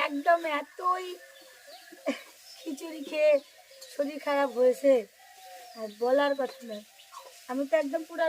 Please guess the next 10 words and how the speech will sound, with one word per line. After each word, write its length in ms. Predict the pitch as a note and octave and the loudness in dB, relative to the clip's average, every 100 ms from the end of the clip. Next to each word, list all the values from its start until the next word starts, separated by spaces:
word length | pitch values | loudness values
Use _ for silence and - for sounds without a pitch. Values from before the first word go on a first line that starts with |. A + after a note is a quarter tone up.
| D4 | 0
রুগী 240 | C#4+ C4+ D4+ | -4 -4 -4
হয়ে 140 | D4+ C4+ | -2 -2
গেছি, 160 | A#3+ A#3 | -4 -8
বিছানায় 380 | A#3 - C4 B3 A#3+ | -10 -6 -6 -6 -8
পড়ে 140 | A3 | -8
গেছিলাম। 320 | G#3 G3 G3 F#3 - - - - - - - - - - - - _ | -8 -12 -14 -16 -18 -20 -20 -20 -20 -20 -20 -20 -20 -20 -20 -20 _
পুরা 180 | - F4 E4+ | 0 2 2
তো 60 | - C#4 | 0 -6
ঘুরে 200 | A#3+ D#4 D#4+ D4 | -4 0 2 2
আসলাম, 340 | C4+ D#4 C#4 | -2 -6 -6